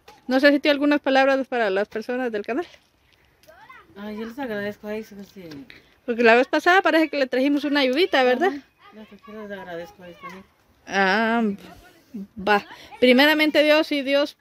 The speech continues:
Speaker 1: si podemos, a ver si pueden apoyarles con algo, fue, bueno. Entonces me despido usted, fue un gusto poderla ven-, visitar, doña Hilda, se
Speaker 2: Ajá.
Speaker 1: cuida.
Speaker 2: Bye.
Speaker 1: Vaya, pase buena tarde.
Speaker 2: Bye.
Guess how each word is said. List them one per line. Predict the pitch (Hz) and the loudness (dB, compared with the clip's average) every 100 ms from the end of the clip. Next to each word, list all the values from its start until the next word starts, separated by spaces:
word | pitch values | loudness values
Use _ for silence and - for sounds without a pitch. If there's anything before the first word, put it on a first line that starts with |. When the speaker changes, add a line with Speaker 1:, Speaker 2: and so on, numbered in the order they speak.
| _ | _
Speaker 1:
si | - 254 | -12 -8
podemos, | 226 254 330 311 254 - | -2 0 0 0 -4 -4
a | 190 | 0
ver | 233 262 | 2 2
si | 254 | 0
pueden | - 254 254 226 - 196 - - _ | 0 2 2 -2 -6 -16 -20 -20 _
apoyarles | 208 208 214 233 254 247 | -6 2 4 6 2 -2
con | - 233 | -6 -2
algo, | 269 294 285 | -2 0 -4
fue, | 269 254 - | -2 -4 -4
bueno. | 226 220 - _ - - 202 | -6 -6 -8 _ -20 -20 -10
Entonces | 220 247 294 330 | 0 2 4 2
me | 285 | 4
despido | 262 - 285 294 | 2 0 -2 -2
usted, | - 320 | 0 0
fue | 311 | 0
un | 294 | 0
gusto | 294 - 277 | -2 -2 -4
poderla | 247 240 262 254 | 0 2 2 2
ven-, | 240 220 214 | 0 -4 -6
visitar, | 214 202 226 269 285 | -6 -6 -2 -2 0
doña | 302 294 | 0 0
Hilda, | 320 311 | 0 0
se | 277 226 | 0 -4
Speaker 2:
Ajá. | 220 | 2
Speaker 1:
cuida. | 330 269 208 _ _ | 4 4 2 _ _
Speaker 2:
Bye. | 190 175 _ _ _ | -20 -20 _ _ _
Speaker 1:
Vaya, | 220 202 190 | -2 2 2
pase | 185 233 262 | 2 2 4
buena | 302 262 226 | 2 2 0
tarde. | 240 269 175 - | 0 0 0 -6
Speaker 2:
Bye. | - | -12